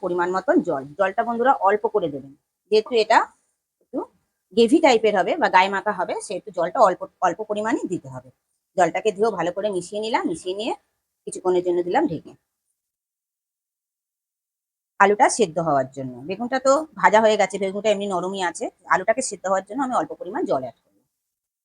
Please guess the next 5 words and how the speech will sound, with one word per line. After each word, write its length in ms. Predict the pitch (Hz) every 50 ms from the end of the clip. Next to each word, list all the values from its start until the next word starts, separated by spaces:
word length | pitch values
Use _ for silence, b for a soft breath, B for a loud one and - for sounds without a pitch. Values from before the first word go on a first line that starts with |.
| _ _ _ _ _ _ _ _ _ _ _ _ _ _ _ _ _
কিছুক্ষণ 300 | 285 262 - 285 - 277 269 269
বাদে 160 | 269 262 277 254
ঢাকাটা 220 | 240 233 233 233 240 240
খুলে 160 | - 262 262 269 277
দিলাম। 180 | 277 269 277